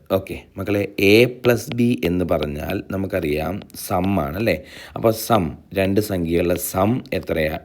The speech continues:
ഇരുപത് എന്ന് തന്നിട്ടുണ്ട്. എ into ബി, എ into ബി എന്ന് പറഞ്ഞാൽ നമുക്കറിയാം പ്രൊഡക്റ്റാണ്,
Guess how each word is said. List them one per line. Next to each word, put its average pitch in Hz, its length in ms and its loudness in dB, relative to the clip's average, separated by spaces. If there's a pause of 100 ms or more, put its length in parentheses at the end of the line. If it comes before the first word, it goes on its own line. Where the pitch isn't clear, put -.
(120)
ഇരുപത് 90 320 6
എന്ന് 87 180 -2
തന്നിട്ടുണ്ട്. 82 460 0 (680)
എ 120 80 10 (300)
into 110 380 4
ബി, 87 100 6 (420)
എ - 20 8 (240)
into 104 380 4
ബി 82 80 2 (260)
എന്ന് 104 200 4
പറഞ്ഞാൽ 87 380 0
നമുക്കറിയാം 85 520 -2 (120)
പ്രൊഡക്റ്റാണ്, 87 680 -2